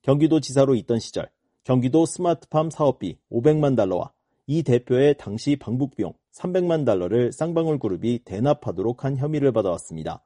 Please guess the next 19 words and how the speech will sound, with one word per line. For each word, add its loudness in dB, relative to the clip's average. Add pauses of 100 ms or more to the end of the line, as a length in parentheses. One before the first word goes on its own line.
(800)
이에 4
따라 2
특정 -2
범죄 0
가중처벌법상 -2
뇌물 0
및 -4
정치자금법 -4
위반, -6 (560)
외국환거래법 0
위반 0
등 0
혐의로 -4 (400)
지난 0
이천이십이 -2
년 2
시월 2
구속 -4
기소됐고 -6